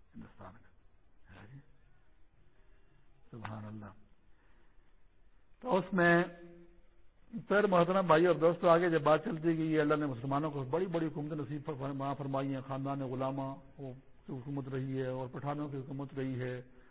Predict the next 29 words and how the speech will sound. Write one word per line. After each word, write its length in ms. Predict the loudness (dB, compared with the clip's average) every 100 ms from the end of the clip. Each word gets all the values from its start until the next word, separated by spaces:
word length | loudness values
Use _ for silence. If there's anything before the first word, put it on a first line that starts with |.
| -20 -20 -20 -20 -6
اور 240 | -2 -2
جو 180 | 0 -2
مغلوں 300 | 0 2 2
کی 120 | 0 -4
حکومت 340 | -4 -6 -6
رہی 160 | -4 -4
ہے۔ 80 |
ایسا 160 | -2 -4
دبدبہ 440 | -4 -2 0 0
ہندوستان 440 | 0 -4 -4 -2 -2
میں 200 | -4 -6
مسلمانوں 640 | -10 -20 -10 -4 -2 -2
کو 80 | 0
رہا۔ 160 | 2
وہ 160 | 2 2
بادشاہ 340 | 0 -2 0 -2
ہوتے 240 | 0 -4
تھے، 220 | -4 -4 -6 -16 -20 -20 -20 -20 -20 -18 -6
خود 160 | -4 -4
فسق 200 | -6 -4
و 60 |
فجور 240 | -2 0 0
میں 140 | -2
کیوں 200 | -2 -2
نہ 80 | 0
مبتلا 380 | -2 -2 2 4
ہوں، 220 | 4 0 -4 -16 -20 -20 -20 -10
لیکن 280 | -4 -2 -2
قانون 540 | -2 -2 -2 -2 -4